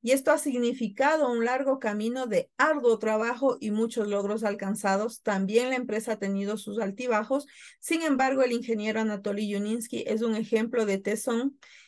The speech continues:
y cada vez ha salido y ha surgido y ha seguido trabajando por sus sueños, que ahora también nos los comparte y son el sueño de más de seiscientas mil personas alrededor del mundo,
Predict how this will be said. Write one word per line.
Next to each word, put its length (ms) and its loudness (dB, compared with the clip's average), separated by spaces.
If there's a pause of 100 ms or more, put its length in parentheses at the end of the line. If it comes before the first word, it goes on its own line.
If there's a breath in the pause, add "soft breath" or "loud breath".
(100)
y 360 -2 (220)
cada 260 4
vez 400 4 (120)
ha 180 0
salido 500 2
y 120 2
ha 60 2
surgido 560 -2
y 140 2
ha 80 0
seguido 480 0
trabajando 760 0
por 200 -2
sus 240 -10
sueños, 580 -2
que 140 2
ahora 380 4
también 500 0
nos 180 0
los 200 -4
comparte 720 -2
y 140 -6
son 260 -2
el 80 -2
sueño 380 -2
de 120 0
más 300 0
de 100 2
seiscientas 600 -2
mil 240 0
personas 580 -4
alrededor 600 -2
del 180 -2
mundo, 460 -2